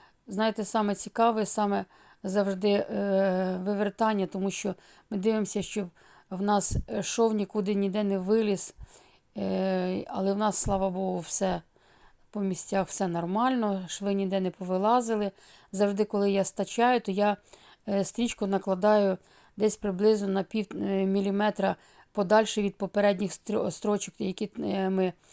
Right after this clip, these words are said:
зістрачували. Все, сумочка гарненька получилася, форму вона чудово тримає.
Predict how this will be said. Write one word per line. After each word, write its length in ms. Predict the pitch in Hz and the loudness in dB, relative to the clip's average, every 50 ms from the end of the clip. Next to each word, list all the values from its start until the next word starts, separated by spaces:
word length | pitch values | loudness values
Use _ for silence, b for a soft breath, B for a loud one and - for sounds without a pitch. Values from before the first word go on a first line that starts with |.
| B B B B B - | B B B B B -8
зістрачували. 880 | 185 180 190 175 - 202 190 180 175 - - 185 165 170 170 170 175 165 _ b b b b b b | -4 -4 -2 -2 0 0 2 2 2 0 -4 -6 -8 -8 -10 -10 -12 -14 _ b b b b b b
Все, 240 | - - 262 262 247 | -8 -4 -2 0 0
сумочка 480 | - - 208 196 190 180 - - - 185 | 0 -2 -2 -2 -2 -2 -4 -6 -4 -2
гарненька 480 | 175 190 190 214 247 277 269 - 226 | -2 -2 -2 -2 -2 -2 -2 -4 -4
получилася, 640 | 190 - 208 202 202 - - 202 196 190 190 - 208 | -4 -4 -6 -6 -6 -6 -4 -2 -2 0 0 0 0
форму 420 | - - 294 285 247 214 196 185 | 0 2 2 2 2 2 0 0
вона 180 | 185 190 190 185 | 2 0 0 -2
чудово 420 | - - 196 180 190 190 180 180 | -2 -4 -4 -2 -2 0 0 -2
тримає. 520 | 175 - 185 190 196 214 247 269 262 240 | -4 -4 -4 -2 0 0 0 0 -2 -4